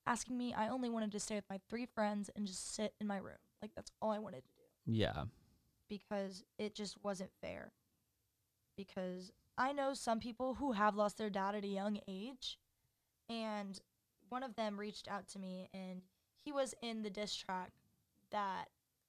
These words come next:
Speaker 1: I was talking about earlier.
Speaker 2: That y-, that was about you.
Speaker 1: Yes, that was about me, and he reached out to me because he had lost his dad,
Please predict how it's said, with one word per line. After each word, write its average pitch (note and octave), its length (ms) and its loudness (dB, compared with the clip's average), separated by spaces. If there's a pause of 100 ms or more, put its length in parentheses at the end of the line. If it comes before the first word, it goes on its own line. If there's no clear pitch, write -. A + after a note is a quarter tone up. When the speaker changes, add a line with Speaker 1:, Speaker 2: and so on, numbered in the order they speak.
(100)
Speaker 1:
I F#3+ 260 0 (260)
was F#3 120 -14
talking F#3+ 260 -4
about F3+ 200 -4
earlier. A#3 460 -2 (260)
Speaker 2:
That A#2+ 100 8
y-, G2 100 0 (140)
that G#2 240 6
was G#2+ 180 4
about F2 260 2
you. C#2 300 -2
Speaker 1:
Yes, G#3 300 -2
that G#3 180 0
was D4+ 160 4
about C4+ 220 4
me, G#3 180 -2
and G#3 100 -2
he A#3 140 -6
reached A#3+ 320 -4
out G#3 120 2
to G3+ 60 -6
me G3+ 100 -4
because G#3 200 -8
he C#4 140 -6
had B3+ 100 -2
lost G3+ 260 -2
his - 120 -16
dad, - 280 -6